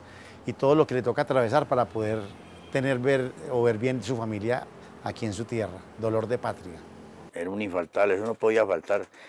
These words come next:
Speaker 2: Ya, ese era el, el, el disco del, del, de cuando él empezaba, ese,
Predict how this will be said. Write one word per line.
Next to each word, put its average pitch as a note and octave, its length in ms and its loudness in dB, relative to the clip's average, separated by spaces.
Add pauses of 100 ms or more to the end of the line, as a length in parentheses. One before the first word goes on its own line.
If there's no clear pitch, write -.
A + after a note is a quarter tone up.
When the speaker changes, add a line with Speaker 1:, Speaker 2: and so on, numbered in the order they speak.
(260)
Speaker 2:
Ya, G#2+ 100 2
ese A#2 280 2
era D3 280 6 (500)
el, A2+ 360 0
el, G#2 280 -2
el G2 140 -2
disco G2+ 320 -2
del, A2 220 6
del, E2 260 -4 (380)
de F#2 320 -4
cuando G2 260 0
él A#2+ 60 4
empezaba, A#2+ 420 4
ese, C#3 240 4